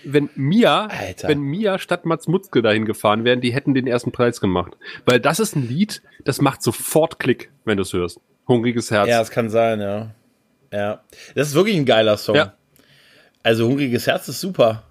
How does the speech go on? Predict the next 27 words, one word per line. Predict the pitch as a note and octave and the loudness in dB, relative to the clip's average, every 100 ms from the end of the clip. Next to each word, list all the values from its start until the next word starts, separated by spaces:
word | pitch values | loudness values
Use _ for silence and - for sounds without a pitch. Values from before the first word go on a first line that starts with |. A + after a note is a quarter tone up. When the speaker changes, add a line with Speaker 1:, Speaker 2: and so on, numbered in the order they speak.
| _ _ _ - | _ _ _ -16
Speaker 2:
Äh, | - _ _ - - B2 | -16 _ _ -20 -8 -4
wirklich, | D#3 C3 G2+ | -2 -2 -2
also, | G2 A2 A2 G#2+ G2+ - | -4 -2 -4 -4 -10 -6
hm, | F3+ G3 G#2+ F2 G2+ - A#2 | -4 -4 -6 -8 -14 -18 -14
hm. | - - - - - _ _ - | -12 -12 -18 -20 -20 _ _ -12
Speaker 1:
Jetzt | - - | -8 -8
krieg | C#3+ B2+ | -6 -6
ich | B2 | 0
Hunger. | C#3 A2 | 2 4
Speaker 2:
Na | C3 | 4
ja. | B2 G2 G#2+ | 6 4 2
Speaker 1:
Auf, | A#2+ - | 0 -2
auf | - - | -4 0
Herzchen. | B2 A#2+ G2+ | -2 -2 -2
Speaker 2:
Das | G#2 | -4
hab | G#2 | -6
ich | A2 - | -10 -6
Speaker 1:
Auf | A#2+ - - _ _ _ | -6 -8 -20 _ _ _
Speaker 2:
Ja, | C3 A2+ G#2+ | -6 0 2
ja. | A#2 A2 - _ _ _ | 0 -2 -10 _ _ _
<laughs> | C#3+ - - C3 - - D#3+ C#3+ | -4 -4 -6 -6 -4 -4 -2 -4
Nicht | C#3+ D3 | -2 0
auf | C3+ | 2
Zombies. | C#3 D#3 - E3 F3 F3 D#3+ | 4 4 4 2 2 0 -2
Speaker 1:
<laughs> | - D3 - | -2 -6 0
Speaker 2:
Ja, | B2+ | 4
heutz-, | B2 C#3 | 4 4